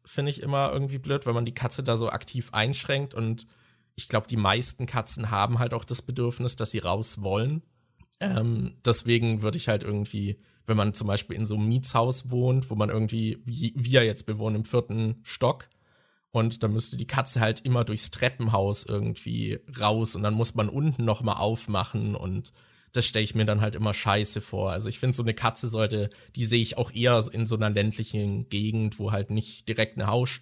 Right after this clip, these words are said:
Hauptstraße vor der Tür ist und wo die Katze halt irgendwie auch so von selbst irgendwie ein- und ausgehen kann oder zumindest nur eine Türbarriere dazwischen ist.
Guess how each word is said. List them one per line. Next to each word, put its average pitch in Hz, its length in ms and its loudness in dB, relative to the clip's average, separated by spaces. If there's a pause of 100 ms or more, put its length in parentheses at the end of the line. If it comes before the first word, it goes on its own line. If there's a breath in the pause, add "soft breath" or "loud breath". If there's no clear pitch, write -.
(100)
Hauptstraße 117 720 2
vor 113 180 -2
der 107 140 0
Tür 113 320 0
ist 107 320 -4 (320 loud breath)
und 104 160 -4
wo 104 60 -4
die 110 100 -4
Katze 113 320 0
halt 104 160 2
irgendwie 101 400 -4
auch 98 140 0
so 98 360 -4 (200)
von 110 240 0
selbst 107 380 4
irgendwie 107 360 -2
ein- 104 160 0
und 104 140 -2
ausgehen 98 460 -4
kann 101 220 -2
oder 101 220 -2
zumindest 117 320 0
nur 120 200 -2
eine 117 320 2
Türbarriere 110 800 0
dazwischen 101 540 -4
ist. 110 280 -6